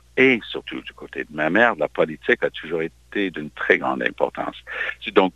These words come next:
du côté de ma maman, qui elle s'appelle Urtubise, mais ma grand-mère, donc la maman de ma maman, euh, s-, s'appelait, je,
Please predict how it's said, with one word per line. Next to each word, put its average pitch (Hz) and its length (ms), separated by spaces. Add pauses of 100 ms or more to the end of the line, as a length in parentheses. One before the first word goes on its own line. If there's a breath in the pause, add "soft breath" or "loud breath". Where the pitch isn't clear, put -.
du 90 100
côté 87 280
de 73 80
ma 67 100
maman, 67 420 (220)
qui 135 140
elle 98 180 (100)
s'appelle - 360
Urtubise, 85 680
mais 78 160 (420 loud breath)
ma 101 160
grand-mère, 76 500
donc 71 200
la 73 120
maman 73 360
de 82 120
ma 92 160
maman, 65 440 (440 loud breath)
euh, 73 140
s-, - 260 (180)
s'appelait, 82 480 (320)
je, 87 120